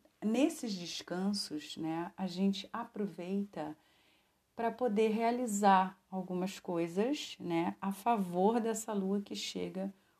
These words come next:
com essas energias. Então, na lua cheia, já que a nossa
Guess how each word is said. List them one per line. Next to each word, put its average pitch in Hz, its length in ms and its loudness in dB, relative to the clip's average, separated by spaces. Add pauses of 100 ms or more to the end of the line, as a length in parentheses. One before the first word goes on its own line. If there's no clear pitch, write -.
com 233 220 -2
essas 175 340 -2
energias. 175 840 -2 (680)
Então, 240 120 -6
na 247 120 2
lua 254 220 2
cheia, 233 540 -2
já 202 160 2
que 202 100 -4
a 208 40 -2
nossa 190 680 -4